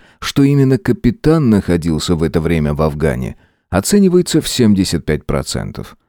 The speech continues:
Составили его портрет со слов очевидца. Увы,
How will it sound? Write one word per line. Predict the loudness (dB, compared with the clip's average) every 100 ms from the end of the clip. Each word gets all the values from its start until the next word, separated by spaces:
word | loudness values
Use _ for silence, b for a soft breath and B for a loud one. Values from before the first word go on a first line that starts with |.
| _ _ -8
Составили | -2 0 2 2 2
его | 0 2 0
портрет | 0 -2 2 2 2
со | 0 -2
слов | 0 0 0
очевидца. | -2 0 0 0 -4 -4 -6 b b b
Увы, | 2 4 4 4 2